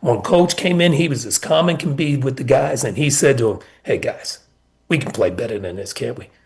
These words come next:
We ain't going out like this, are we? And you can see to a man,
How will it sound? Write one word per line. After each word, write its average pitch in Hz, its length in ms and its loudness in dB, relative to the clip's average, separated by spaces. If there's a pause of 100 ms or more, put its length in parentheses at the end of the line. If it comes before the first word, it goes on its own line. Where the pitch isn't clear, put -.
(400)
We - 180 2
ain't 98 200 2
going 110 280 0
out 95 180 0
like 87 240 -4
this, - 240 -4
are 98 200 -2
we? 98 180 -12 (440)
And 104 200 0
you 160 100 2
can 156 140 -4
see 135 340 0
to 113 200 -2
a 98 40 -2
man, 98 500 2